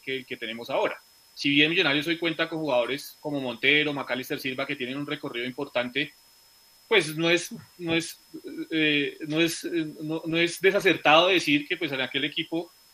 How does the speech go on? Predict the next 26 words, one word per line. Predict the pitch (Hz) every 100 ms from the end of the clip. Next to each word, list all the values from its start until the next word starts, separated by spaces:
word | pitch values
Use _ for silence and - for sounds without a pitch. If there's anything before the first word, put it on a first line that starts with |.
| _
había | 131 135 139
hombres | 147 156 160 - -
con | - 139
mucha | 143 147
más | 170 160
experiencia | 165 - 143 131 131
y | 147
mucho | 151 156
más | 147
recorrido | 151 151 139 117 127 143
en | 143
el | 123
fútbol | - 127
colombiano | 139 143 117 117 120 143
y | 147
a | 123
nivel | 113 113
internacional | 131 139 131 120 113
incluso. | 123 - 139 123 156 _ _ _ _ _ _ -
Eh, | 151 151 151 151 151 - - _ _ _ _ _ _ _
llega | 151 170 196
ese | 220 226
momento | 220 170 185
de | 196
coyuntura | 202 170 147 156 165
fuerte, | - 170 151 180 247